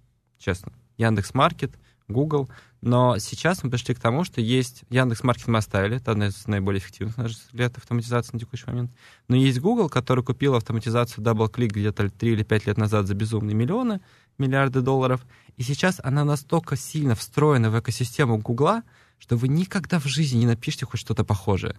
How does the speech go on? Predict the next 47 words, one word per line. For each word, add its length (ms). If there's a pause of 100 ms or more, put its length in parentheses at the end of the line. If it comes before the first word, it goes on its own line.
Это 240
раз. 280 (460)
Во-вторых, 640 (360)
а, 460 (320)
автоматизации, 760
их 140
достаточно 360
много 200
на 120
рынке, 320 (140)
и 60
вам 220
надо, 220
чтобы 280
она 120
подходила 420
именно 160
под 160
ваши 240
задачи, 280
потому 140
что 120
вы 100
автоматизируете 580
собственный 460
бизнес. 380 (360)
У 40
вас 160
свои 200
задачи 420
бизнеса, 540
у 100
всех 300
бизнес 320
разный. 320 (500)
Соответственно, 360
автоматизация 500
решает 320
лишь 160
вопрос 300
генерации, 640
автоматизации 480
управления 300
ставками 420
или 60
еще 180
чего-то. 320